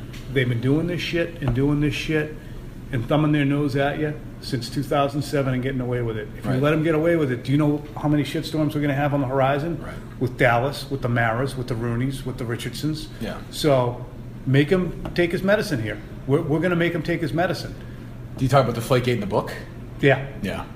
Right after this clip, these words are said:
Speaker 2: Is he good on that?
Speaker 1: Very.
Speaker 2: Yeah. Honest? He's not a
Speaker 1: Very.
Speaker 2: fan of Goodell's, I'm guessing, or no?
Speaker 1: He didn't seem to be.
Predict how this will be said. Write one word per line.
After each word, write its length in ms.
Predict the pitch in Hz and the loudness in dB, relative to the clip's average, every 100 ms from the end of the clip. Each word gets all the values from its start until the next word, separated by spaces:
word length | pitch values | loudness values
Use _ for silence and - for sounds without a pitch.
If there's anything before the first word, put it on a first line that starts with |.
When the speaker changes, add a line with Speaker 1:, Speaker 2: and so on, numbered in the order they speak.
| - | -10
Speaker 2:
Is 80 | 98 | -6
he 80 | 101 | -2
good 160 | 104 107 | 0 2
on 140 | 101 | 2
that? 180 | 107 - - - | 0 -2 -4 2
Speaker 1:
Very. 280 | 135 135 139 - - - | 4 4 2 -8 -10 -6
Speaker 2:
Yeah. 200 | 92 92 - | -4 -4 -2
Honest? 480 | 104 110 120 - - - - - - | 0 2 0 -4 -8 -12 -12 -10 -2
He's 80 | 113 | 2
not 80 | 117 | 4
a 80 | |
Speaker 1:
Very. 120 | 156 110 | 6 4
Speaker 2:
fan 80 | 104 | 2
of 40 | |
Goodell's, 380 | 104 95 92 95 | 0 2 2 2
I'm 80 | 95 | 2
guessing, 340 | 104 120 160 | 2 2 -2
or 80 | 82 | -4
no? 160 | 76 - - - - - - - - - - - - - - - - - | -6 -8 -8 -8 -12 -10 -10 -10 -12 -12 -12 -12 -12 -12 -12 -12 -12 -6
Speaker 1:
He 100 | 147 | 0
didn't 160 | 202 151 | 2 2
seem 200 | 156 143 | 2 2
to 60 | |
be. 200 | 117 113 | 2 -2